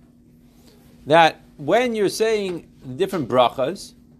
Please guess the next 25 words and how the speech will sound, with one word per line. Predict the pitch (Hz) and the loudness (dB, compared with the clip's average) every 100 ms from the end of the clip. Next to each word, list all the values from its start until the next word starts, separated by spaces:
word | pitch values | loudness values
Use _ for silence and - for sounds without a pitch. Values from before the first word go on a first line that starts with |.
| _ _ _ _ - - - - | _ _ _ _ -20 -20 -12 2
right, | 131 | 2
of | 147 | 2
Shemona | - 151 139 | -2 -4 -2
Esrei, | 113 101 - 120 196 - - - - | 0 -2 -4 -8 -10 -20 -20 -20 -10
so | - 185 | 2 6
on | 185 190 | 6 4
one | 202 247 254 | 2 2 2
bracha | 220 226 220 220 214 208 196 180 | 4 6 6 4 4 6 4 2
you | 180 185 | -2 2
have | 190 185 | 4 4
in | 180 | 0
mind | 180 185 175 160 135 | 0 0 0 -2 -4
one | 127 143 147 | 2 2 2
sfira, | - 151 156 165 220 311 - - - - - | -4 -2 0 0 -2 -4 -16 -20 -20 -16 0
and | 180 | 2
in | 202 214 | 2 0
another | 220 277 285 247 | 2 4 4 4
bracha | 240 262 240 | 2 0 0
you | 220 208 | 0 2
have | 220 | 2
in | 240 | 2
mind | 240 262 254 247 240 | -2 0 0 -2 -6
a | - | -8
different | 233 277 262 247 | -4 -4 -2 -6
sfira? | - 220 190 - | -6 -4 -4 -4